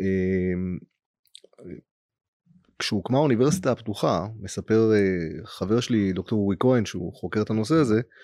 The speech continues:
אז הוא מספר שההגדרה, כלומר, מטרת העבודה של האוניברסיטה הפתוחה,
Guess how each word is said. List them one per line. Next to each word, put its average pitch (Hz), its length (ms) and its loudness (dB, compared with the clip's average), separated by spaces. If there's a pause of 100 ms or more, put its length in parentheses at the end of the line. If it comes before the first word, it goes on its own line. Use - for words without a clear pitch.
(540)
אז 98 320 -2
הוא 101 280 0
מספר 165 480 0
שההגדרה, 107 2000 0 (720)
כלומר, 98 200 -4
מטרת 110 420 0
העבודה 113 360 4
של 110 100 -2
האוניברסיטה 110 360 2
הפתוחה, 85 440 -4